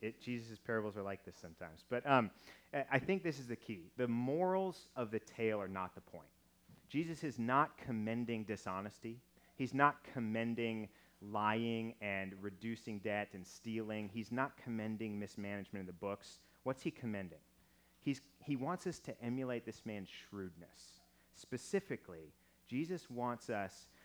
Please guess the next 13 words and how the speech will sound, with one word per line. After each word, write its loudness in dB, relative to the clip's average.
um, 4
or 0
Jesus -2
praises -2
this -8
man -2
for 2
leveraging -2
the -6
generosity 2
of -4
his -4
boss -2